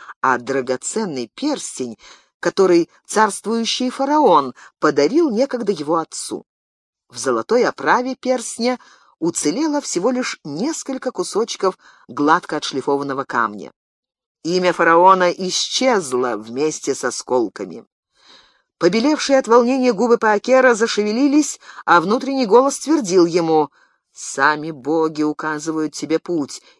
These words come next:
имя уже уничтожено, за ним должен последовать и тот, кто его носит». «Жаль кольцо», — сказал Гагабу,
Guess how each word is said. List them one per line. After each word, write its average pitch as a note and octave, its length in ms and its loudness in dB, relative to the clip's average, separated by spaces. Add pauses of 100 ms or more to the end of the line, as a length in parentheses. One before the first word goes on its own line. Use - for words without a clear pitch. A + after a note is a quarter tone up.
(120)
имя F3+ 460 -4
уже E3+ 340 0
уничтожено, D#3+ 920 -2 (220)
за A#2+ 240 0
ним F#3 260 -4
должен E3+ 340 2
последовать E3 640 -2
и E3 80 -4
тот, F#3 420 2 (240)
кто - 180 -2
его D#3 240 4
носит». C3+ 400 -4 (1500)
«Жаль F3 580 2
кольцо», — G3 600 0
сказал C#3+ 400 0
Гагабу, B2+ 840 0